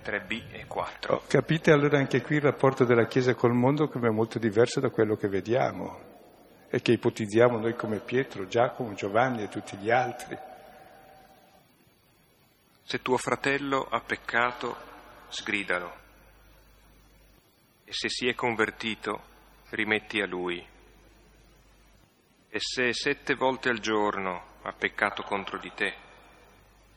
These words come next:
Speaker 1: e sette volte ritorna a te dicendo: "Mi converto", rimetterai a lui.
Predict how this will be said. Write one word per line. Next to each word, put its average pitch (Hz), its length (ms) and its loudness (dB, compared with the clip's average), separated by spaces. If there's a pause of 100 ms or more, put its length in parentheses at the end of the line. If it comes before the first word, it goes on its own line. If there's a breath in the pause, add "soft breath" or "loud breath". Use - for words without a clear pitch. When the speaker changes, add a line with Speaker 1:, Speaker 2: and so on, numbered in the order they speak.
(120)
Speaker 1:
e - 60 -20
sette - 400 -4
volte 110 420 2
ritorna 107 480 -2
a - 100 -6
te 113 240 -2
dicendo: 101 680 -6 (460 soft breath)
"Mi 95 140 -6
converto", 98 720 -2 (840)
rimetterai 104 760 0
a 98 60 0
lui. 87 300 -8